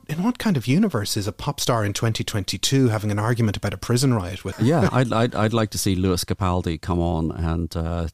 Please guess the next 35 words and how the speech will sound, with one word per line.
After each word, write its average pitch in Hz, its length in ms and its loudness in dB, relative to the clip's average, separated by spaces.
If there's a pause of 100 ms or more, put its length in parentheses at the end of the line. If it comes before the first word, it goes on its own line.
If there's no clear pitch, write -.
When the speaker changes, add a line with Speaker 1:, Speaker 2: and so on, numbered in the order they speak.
Speaker 2:
discuss - 640 -6 (200)
heated, 104 260 0
<laughs> 123 140 4
heated 139 260 4
issues 120 380 4 (120)
of 135 120 2
the 127 100 0
day. 101 420 2 (420)
You 170 80 2
know, 160 40 2
but 165 140 -2
this 190 60 4
is 185 40 4
what 190 60 4
I 165 60 2
say, 160 100 2
you 131 160 4
don't 147 260 2
get 127 220 2
that. 98 120 0
Like 120 160 2
I 120 180 2
say, 139 220 2
Lewis 120 240 4
Capaldi, 95 400 -2
I 98 60 0
just 110 200 2
happened 123 340 2
to 101 40 0
switch - 300 -2
on 90 140 2
the 85 40 0
television 90 440 -2
last 85 240 -2
night, 85 200 0